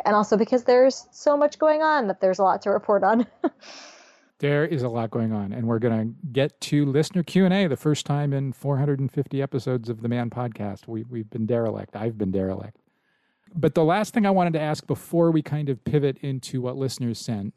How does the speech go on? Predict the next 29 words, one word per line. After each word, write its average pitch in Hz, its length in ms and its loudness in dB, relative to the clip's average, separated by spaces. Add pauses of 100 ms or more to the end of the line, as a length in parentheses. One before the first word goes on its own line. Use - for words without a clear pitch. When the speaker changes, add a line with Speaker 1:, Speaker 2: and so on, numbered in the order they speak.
(140)
Speaker 2:
and, 107 600 -4
and 107 360 -6
listeners 117 540 -6 (220)
did, 107 180 -8 (120)
did 110 160 -6
<laughs> - 20 -8
really 127 260 0
well. 101 380 -8 (920)
So - 180 2
like 214 280 2
me, 147 440 -2
you 151 340 -2 (100)
come 147 160 -2
from 143 200 -2
a 135 100 -2 (400)
particular, 139 880 -2
uh, 139 380 -14 (100)
developed 127 600 0
socio-political 120 1500 -2 (300)
point 117 340 -2
of 123 100 -4
view. 110 300 -4 (280)
How 196 260 2
do 226 80 4
you 202 220 4
organize 143 920 0 (240)
your 131 480 0
critical 127 460 -2
work, 110 560 -2